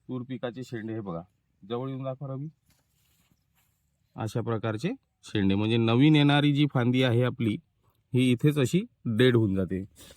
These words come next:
त्याच्यामुळं कमी फांद्या आल्या तर मग कमी शेवरा येतो. तर आपल्याला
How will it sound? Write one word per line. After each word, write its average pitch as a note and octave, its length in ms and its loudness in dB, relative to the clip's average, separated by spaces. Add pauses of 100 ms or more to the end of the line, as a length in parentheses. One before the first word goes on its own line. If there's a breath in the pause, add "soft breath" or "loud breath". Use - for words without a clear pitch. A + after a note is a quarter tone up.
त्याच्यामुळं D3+ 440 -2
कमी E3+ 320 -2
फांद्या F3 320 -4 (800)
आल्या C#3 400 -4
तर - 260 -10
मग E3+ 160 -4
कमी F#3 260 0
शेवरा D#3+ 300 0
येतो. F#2+ 300 -2 (380)
तर B2+ 40 -6
आपल्याला F3+ 560 -2